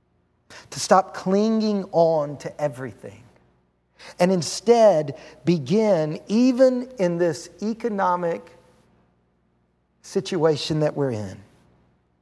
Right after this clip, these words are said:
we begin to share and to give it away as individuals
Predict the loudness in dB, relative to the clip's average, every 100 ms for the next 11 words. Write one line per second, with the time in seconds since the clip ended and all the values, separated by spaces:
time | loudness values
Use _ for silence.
0 | _ _ _ _ _ _ _ _ -8 -6
1 | -4 -4 -6 -10 -6 -4 -6 -10 -20 _
2 | _ _ _ -6 -4 -4 2 2 4 0
3 | -2 -10 -6 0 2 0 -2 -10 -20 _
4 | _ _ _ _ _ -6 -2 2 2 2
5 | 2 2 -2 -2